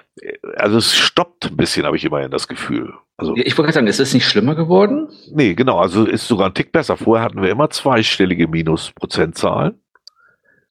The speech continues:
Speaker 1: Die sind jetzt nur noch in dem, in dem großen Vergleichen. Also Last Week und Last Month, äh, ist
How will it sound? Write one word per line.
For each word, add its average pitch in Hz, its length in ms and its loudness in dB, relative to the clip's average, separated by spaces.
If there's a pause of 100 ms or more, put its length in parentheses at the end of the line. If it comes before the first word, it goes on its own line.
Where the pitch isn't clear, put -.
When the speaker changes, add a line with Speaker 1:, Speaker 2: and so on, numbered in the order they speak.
(240)
Speaker 1:
Die 107 100 0
sind 127 340 0
jetzt - 440 -2
nur 104 300 6
noch 151 240 0
in 156 80 2
dem, 165 260 2
in 143 120 0
dem 156 200 2
großen 131 540 4
Vergleichen. 78 640 -4
Also 82 240 0 (320)
Last 95 520 0
Week - 320 0
und 90 140 -4
Last 87 360 0
Month, 107 720 -2
äh, 98 380 4
ist - 340 -4